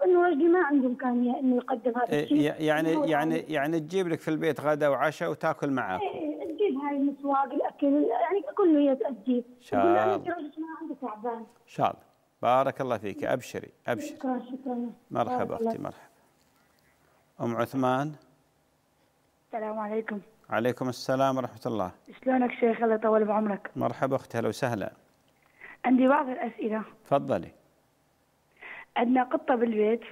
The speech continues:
Speaker 2: مم.
Speaker 3: يعني هاي حاليا نربيها، ويعني أمي تصلي، تخليها بحضنها وتلعبها. حلال ولا حرام؟
Speaker 2: إن شاء الله.
Speaker 3: والسؤال الثاني، أنا رجلي يعني،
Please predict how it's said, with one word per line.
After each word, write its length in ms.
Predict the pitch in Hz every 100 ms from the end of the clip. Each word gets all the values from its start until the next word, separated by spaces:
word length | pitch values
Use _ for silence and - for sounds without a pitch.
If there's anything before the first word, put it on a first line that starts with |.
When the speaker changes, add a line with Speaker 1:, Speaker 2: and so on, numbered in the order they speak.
| - 127
Speaker 2:
مم. 220 | 123 107 - _ _ _ _ _ _ _ _ _ _ _ _ _ _ _ _ _ _ _ - -
Speaker 3:
يعني 460 | 233 226 240 240 247
هاي 220 | 247 269
حاليا 360 | 262 262 262 262
نربيها، 680 | 254 214 262 277 233 220 190 - _
ويعني 400 | - 240 226 233
أمي 180 | 262 262
تصلي، 680 | 247 - 240 226 220 214 202 - -
تخليها 380 | - 233 233 240
بحضنها 760 | 196 233 233 226 208 214 208
وتلعبها. 800 | 214 226 226 190 220 208 202 202 - _ _ _ _ -
حلال 320 | 226 262 285
ولا 120 | 226
حرام؟ 320 | 185 208 196
Speaker 2:
إن 380 | 180 - _ _
شاء 260 | - 123 90
الله. 160 | 76 - _ _ _ _ _ _ _ _ _ _ - - -
Speaker 3:
والسؤال 580 | 233 233 233 254 277 269
الثاني، 640 | 220 - 240 226 226 226 - _ _ _ _ _ - - _ _ _ _ _ -
أنا 320 | 277 262 262
رجلي 240 | 285 262
يعني، 560 | 285 233 233 226 240